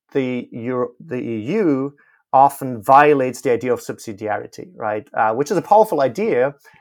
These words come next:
Uh, basically the idea that political authority should be located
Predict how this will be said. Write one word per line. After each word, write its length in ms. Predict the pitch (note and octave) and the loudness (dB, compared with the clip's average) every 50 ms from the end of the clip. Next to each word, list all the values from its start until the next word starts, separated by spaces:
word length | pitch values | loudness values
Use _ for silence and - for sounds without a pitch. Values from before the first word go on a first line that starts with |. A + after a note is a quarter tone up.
| _ - | _ -4
Uh, 380 | - C3 C3+ C3 C3 C3 C3 B2 | 0 4 6 8 8 8 6 6
basically 340 | - D#3 D#3+ D#3 F#3+ D#3 | 4 2 0 0 0 -2
the 120 | C3+ C#3+ C3+ | 0 2 2
idea 360 | B2+ B2+ B2 - C#3 C#3+ C3+ | 2 2 0 0 0 0 0
that 260 | C3 C3+ A#2 - _ | 0 0 -4 -4 _
political 420 | - - C#3 C3 C3 C3+ C3 B2 A#2 | -6 -6 -4 -4 -4 -2 -2 -2 -4
authority 580 | A#2 - C3 B2 B2 B2 A#2+ - - B2+ A#2+ | -2 0 0 2 2 0 -2 -6 -10 -12 -12
should 400 | A2 - - - - C#3 A#2+ - - | -12 -12 -12 -8 -6 -8 -8 -8 -8
be 120 | B2+ A#2+ | -8 -4
located 520 | A2+ A#2 A2 - - A#2 A2+ G#2+ A2+ G#2+ | -4 -4 -6 -6 -8 -10 -8 -6 -8 -8